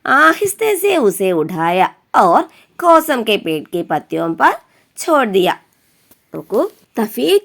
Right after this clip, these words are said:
छींडा पानी में तैरकर एक टहनी की तरफ जाता दिखा। നമ്മുടെ ചീണ്ട വെള്ളത്തിൽ നിന്ന് നീന്തി ഒരു ടഹനിയിൽ, ആ, മരക്കൊമ്പിൽ എന്ത് ചെയ്യുന്നത് കണ്ടു? കയറിപ്പോകുന്നത് കണ്ടു. ടഹനി മീൻസ് ശാഖ,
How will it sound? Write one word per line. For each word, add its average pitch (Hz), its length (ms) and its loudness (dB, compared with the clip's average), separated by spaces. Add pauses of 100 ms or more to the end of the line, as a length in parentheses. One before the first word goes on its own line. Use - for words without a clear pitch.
(160)
छींडा 180 500 2
पानी 165 460 0
में 277 240 0
तैरकर 285 600 -2
एक 190 260 -2 (460)
टहनी 214 420 0
की 403 220 0
तरफ 185 380 2
जाता 156 400 -2
दिखा। 170 340 -8 (720)
നമ്മുടെ 175 260 -2
ചീണ്ട 196 440 -2 (300)
വെള്ളത്തിൽ 170 420 -6
നിന്ന് 185 400 0
നീന്തി 185 580 -4 (340)
ഒരു 349 120 -4 (100)
ടഹനിയിൽ, 196 600 0 (380)
ആ, 180 200 0
മരക്കൊമ്പിൽ 190 680 0
എന്ത് 165 120 -4
ചെയ്യുന്നത് 165 300 -4
കണ്ടു? 165 380 -4 (280)
കയറിപ്പോകുന്നത് 190 880 0 (420)
കണ്ടു. 170 220 -2
ടഹനി 196 380 -2
മീൻസ് 320 260 -4
ശാഖ, 285 480 -2